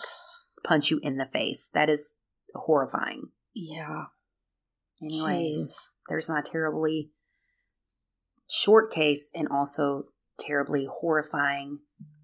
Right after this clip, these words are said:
Speaker 1: off a cliff.
Speaker 2: Mm-mm.
Speaker 1: A fucking cliff. If anybody, I did just recently go hiking with somebody, but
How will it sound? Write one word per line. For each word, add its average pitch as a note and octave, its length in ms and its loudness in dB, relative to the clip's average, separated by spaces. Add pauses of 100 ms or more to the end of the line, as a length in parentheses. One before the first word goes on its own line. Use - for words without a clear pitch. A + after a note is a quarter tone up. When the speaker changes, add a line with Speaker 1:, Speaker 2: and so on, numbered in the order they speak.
(160)
Speaker 1:
off D#4 140 8
a F4 60 4
cliff. E4 460 8 (560)
Speaker 2:
Mm-mm. F3 600 2 (120)
Speaker 1:
A F3+ 60 0
fucking A3+ 340 2
cliff. D#3+ 180 2 (260)
If F#3 140 0
anybody, D#4 580 10
I F3 80 6
did G#3+ 200 6
just F#3+ 160 -2
recently C#3+ 320 2
go C3+ 140 0
hiking C#3 480 0
with B2+ 160 -6
somebody, B2 460 0 (680)
but D3 400 4